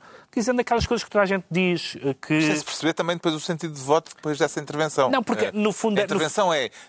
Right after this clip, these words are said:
Speaker 2: tem de se pensar melhor e tem de se discutir.
Speaker 1: Não, no
Speaker 2: Eh,
Speaker 1: fundo, esta também tem a ver com, com estratégias de, porque como se, com, com, como sabem todos, nisso há pessoas que acham que é revogar, outros, há, outros acham que há,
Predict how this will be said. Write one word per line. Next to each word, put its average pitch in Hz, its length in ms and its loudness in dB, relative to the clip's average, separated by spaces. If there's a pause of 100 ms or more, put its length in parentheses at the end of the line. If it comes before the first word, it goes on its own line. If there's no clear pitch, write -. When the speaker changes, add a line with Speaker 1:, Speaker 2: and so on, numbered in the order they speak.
Speaker 2:
tem 214 160 0
de 196 100 -6
se - 80 -10
pensar 185 500 0
melhor 185 320 2
e 185 40 -2
tem 180 160 -4
de 170 60 -6
se - 100 -10
discutir. 98 640 -4 (280)
Speaker 1:
Não, 214 180 2
no 220 80 2
Speaker 2:
Eh, - 40 -4
Speaker 1:
fundo, 226 280 0
esta 196 320 0
também 175 280 0
tem 170 200 2
a 156 40 0
ver 156 160 0
com, 156 240 0
com 143 160 0
estratégias 143 760 0
de, 123 320 0 (160)
porque - 140 -20
como 120 140 -4
se, - 180 -8
com, 110 280 -6
com, 110 200 -10
como 110 240 -10
sabem 120 320 0
todos, 127 280 -2
nisso 139 380 0
há 135 120 4
pessoas 143 340 -2
que 170 100 2
acham 156 220 -2
que - 100 -2
é 120 140 2 (260)
revogar, 156 520 2
outros, 127 260 -6
há, 127 120 -2
outros 123 300 -6
acham 127 220 -6
que - 80 -6
há, 120 80 -4